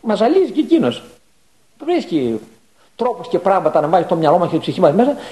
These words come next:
και μας ζαλίζει και εκείνος. Μακριά από τη ζάλη λοιπόν. Υπάρχει ανεμοζάλη.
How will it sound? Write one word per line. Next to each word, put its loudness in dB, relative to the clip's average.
και 4
μας 4
ζαλίζει 4
και 2
εκείνος. 4
Μακριά 4
από 2
τη 0
ζάλη 2
λοιπόν. -6
Υπάρχει -2
ανεμοζάλη. 2